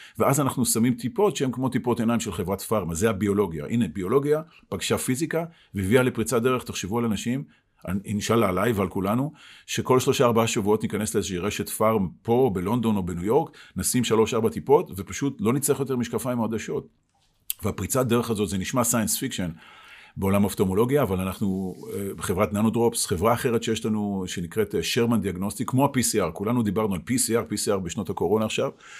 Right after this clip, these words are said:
אז P C R בדרך כלל, בדרך כלל הבדיקה לוקחת ארבע לשש שעות, צריך לעשות אמפליפיינג, צריך לעשות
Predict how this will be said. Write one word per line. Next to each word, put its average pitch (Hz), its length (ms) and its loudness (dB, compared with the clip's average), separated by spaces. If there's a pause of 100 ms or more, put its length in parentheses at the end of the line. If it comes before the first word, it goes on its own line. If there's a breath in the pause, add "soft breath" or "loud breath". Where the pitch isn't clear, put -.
(400 loud breath)
אז 92 180 2
P - 20 -10
C 180 340 6
R - 20 0
בדרך 131 460 8
כלל, 139 80 2
בדרך 117 260 0
כלל 123 80 -4
הבדיקה 98 280 -2
לוקחת 101 600 -2
ארבע 113 240 2
לשש 92 280 -4
שעות, 139 260 4
צריך 113 160 -6
לעשות 104 400 0
אמפליפיינג, 117 560 -2
צריך - 200 -4
לעשות - 340 -4